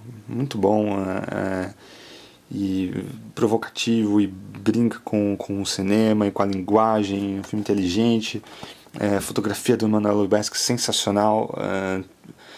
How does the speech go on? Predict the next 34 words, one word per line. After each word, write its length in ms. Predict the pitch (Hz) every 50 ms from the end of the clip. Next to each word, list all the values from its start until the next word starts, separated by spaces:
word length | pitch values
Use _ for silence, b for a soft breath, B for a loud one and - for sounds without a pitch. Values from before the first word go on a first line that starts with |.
| B B B B B B B -
em, 240 | - - - 104
em 40 | 101
todos 280 | 92 - 127 123 110 104
os 120 | 95 -
aspectos, 560 | - - - - 113 110 110 - 101 90 92
né, 380 | 101 101 104 101 98 95 95 95
a 20 |
parte 280 | 90 - 107 101 - -
técnica 480 | - - - 113 113 107 104 95 - 98
de 120 | 92 -
como 200 | - 120 120 113
foi 240 | 110 - - 110 107
fazer 640 | - - - - - - - 101 92 92 98 117
isso, 500 | 113 107 101 104 107 - - - - 110 -
o 100 | 107 107
que 100 | - -
tá 120 | - 120
registrado 460 | 120 120 110 107 104 - - 107 104 98
na 100 | 98 90
tela, 440 | - - 107 110 110 107 104 104
enfim, 320 | 107 104 - - 107 95 87 B B B B B B B B B B B B B B
as 220 | B 120 123 113
atuações, 580 | 117 - - 98 - - - 113 110 110 107 98
elenco, 400 | 104 95 98 104 107 101 - 107
Michael 240 | 107 113 120 117 92
Keaton, 360 | - - 110 107 - 107 104
sensacional, 840 | 107 - - 104 - - 120 113 - 104 98 98 101 104 107 107 - b b b b b b b b b b b
pra 120 | - 104 101
mim 100 | 101 104
merecia 340 | 107 104 101 98 - 101
ter 120 | 92 - 101
levado 240 | 101 95 95 92 92
o 80 | 92
Oscar, 400 | 98 104 104 104 - - 113 110